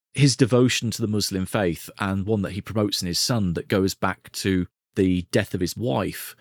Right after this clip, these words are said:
and how she, I think she battled with cancer, was it? She had some kind of debilitating disease, and it was her faith that kept her going through that. And likewise, it became very much a personal journey for him, and that he's very much kept a hold of it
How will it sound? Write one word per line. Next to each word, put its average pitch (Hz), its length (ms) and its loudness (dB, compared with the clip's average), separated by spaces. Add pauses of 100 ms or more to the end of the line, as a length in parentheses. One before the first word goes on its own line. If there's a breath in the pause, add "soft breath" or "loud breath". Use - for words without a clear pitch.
(600 loud breath)
and 101 180 0
how 101 200 0
she, 101 340 2
I 101 40 2
think - 180 2
she 143 100 0
battled 117 340 -2
with 117 180 0
cancer, - 460 -2
was 156 260 0
it? 196 140 -6 (280)
She - 160 2
had 156 160 4
some 151 200 2
kind 135 180 4
of 113 80 -2
debilitating 113 600 2
disease, 87 520 -2 (400)
and 107 380 0 (100)
it - 160 2
was 113 140 0
her 117 160 4
faith 110 320 0
that - 140 -4
kept - 260 -4
her 98 100 2
going 92 280 0
through 117 320 2
that. 82 240 -2
And 104 120 -4
likewise, 104 420 0
it 110 120 -4
became 101 320 -2
very 101 200 2
much 95 380 -2
a 95 240 0 (120)
personal 92 720 0
journey 90 320 2
for - 140 -8
him, 120 360 0 (500)
and 131 140 6
that 131 100 4
he's 131 180 4
very 151 160 6
much 131 240 2
kept - 260 -4
a 120 40 -4
hold 139 340 6
of 92 100 0
it 87 120 -4